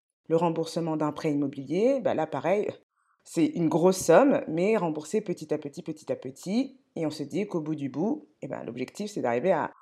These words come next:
à rembourser ce fameux prêt. Mais l'effet cumulé, c'est aussi quand on dit, « Bon, là, j'en ai marre », c'est la goutte d'eau qui a fait déborder le vase.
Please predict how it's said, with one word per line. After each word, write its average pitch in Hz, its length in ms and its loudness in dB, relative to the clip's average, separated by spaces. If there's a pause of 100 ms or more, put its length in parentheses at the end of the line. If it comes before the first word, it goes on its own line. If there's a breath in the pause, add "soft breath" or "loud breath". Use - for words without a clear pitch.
(160 soft breath)
à 143 80 0
rembourser 156 380 -2
ce 214 120 0
fameux 180 280 2
prêt. - 360 -4 (340)
Mais 147 120 0
l'effet 240 380 6
cumulé, 208 680 4 (320)
c'est - 320 -6
aussi 277 340 2
quand 233 240 0
on 190 80 2
dit, « 226 440 0 (500)
Bon, 190 80 2
là, 226 140 8
j'en 208 180 2
ai 147 80 2
marre », 151 500 2 (200)
c'est - 240 0
la 180 120 10
goutte 190 200 0
d'eau 247 100 2
qui 240 140 0
a 190 40 2
fait 185 120 -4
déborder 165 400 0
le 135 80 -6
vase. 180 400 2